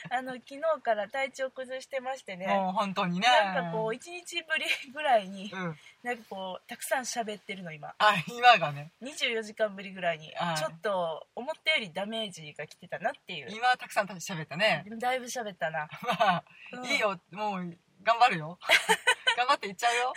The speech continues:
Speaker 1: そうですね。
Speaker 2: はい。
Speaker 1: そうですね。なんか今分かったことが一個あって、
Speaker 2: うん。
Speaker 1: 私ちょっと鼻詰まってるってこととか。
Speaker 2: あ、そうやな。
Speaker 1: うん。
Speaker 2: さっきまで気づかんかったんやけどね。
Speaker 1: そうね。そういうことってあるのね。
Speaker 2: あるね。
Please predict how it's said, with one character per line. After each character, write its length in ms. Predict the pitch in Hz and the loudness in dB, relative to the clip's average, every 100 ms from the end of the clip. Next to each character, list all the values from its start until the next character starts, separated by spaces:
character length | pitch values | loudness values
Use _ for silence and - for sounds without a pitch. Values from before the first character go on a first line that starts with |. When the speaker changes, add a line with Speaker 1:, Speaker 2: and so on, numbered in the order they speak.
| - - | -8 -12
Speaker 1:
そ 300 | 403 381 294 | -6 -2 -2
う 40 | |
で 120 | 208 202 | -4 -12
す 80 | |
ね。 320 | 196 214 240 220 | -8 -2 0 4
Speaker 2:
は 220 | 214 202 | 4 4
い。 40 | |
Speaker 1:
そ 120 | 285 262 | 0 -6
う 20 | |
で 80 | 208 | -10
す 120 | 190 | -12
ね。 300 | 196 208 - | -8 -8 -4
な 100 | 349 | -4
ん 60 | 339 | 0
か 180 | 240 202 | 0 0
今 180 | 262 311 | 0 -2
分 120 | 440 | 2
か 120 | 320 | 2
っ 60 | 247 | 0
た 120 | 202 | -4
こ 140 | 190 | -12
と 80 | 185 | -10
が 80 | 180 | -10
一 100 | 185 - | -10 -10
個 100 | 170 | -10
あ 40 | |
っ 40 | |
て、 200 | - - | -8 -2
Speaker 2:
う 160 | 254 202 | 2 2
ん。 200 | 156 156 _ | -2 -10 _
Speaker 1:
私 260 | 226 311 - | -6 -4 -8
ち 100 | 415 | -6
ょ 20 | |
っ 40 | |
と 100 | 220 | -6
鼻 220 | - 285 | -6 -10
詰 180 | 262 254 | -12 -8
ま 80 | 254 | -6
っ 40 | |
て 140 | 247 226 | -4 -6
る 60 | |
っ 20 | 226 | -6
て 140 | 175 | -12
こ 100 | 165 | -14
と 100 | - | -18
と 120 | - | -20
か。 120 | - _ _ | -20 _ _
Speaker 2:
あ、 200 | 226 220 | 2 4
そ 180 | 202 311 | 6 8
う 60 | 208 | 8
や 140 | 147 | 6
な。 140 | 165 151 | -2 0
Speaker 1:
う 40 | |
ん。 20 | 277 | 0
Speaker 2:
さ 120 | 370 | 0
っ 40 | |
き 80 | 466 | 0
ま 100 | 440 | 0
で 80 | 190 | -2
気 120 | 294 | -2
づ 80 | 302 | 4
か 100 | 311 | 4
ん 60 | |
か 80 | 220 | 4
っ 60 | 190 | -2
た 80 | 160 | -6
ん 40 | |
や 60 | 147 | -10
け 80 | |
ど 100 | 139 | -6
ね。 200 | 165 180 - _ _ | -4 -4 -6 _ _
Speaker 1:
そ 320 | - 254 233 | -12 -10 -8
う 20 | |
ね。 380 | 220 294 370 302 | -2 2 4 4
そ 120 | - 277 | 2 -4
う 20 | |
い 40 | |
う 20 | 285 | -2
こ 100 | 254 | -2
と 100 | 233 | -2
っ 40 | |
て 120 | - | 2
あ 80 | 214 | 4
る 120 | 269 | 4
の 140 | 302 247 | 0 4
ね。 100 | 311 | 8
Speaker 2:
あ 340 | 403 - 262 | 10 10 4
る 60 | 254 | -2
ね。 120 | 262 | 0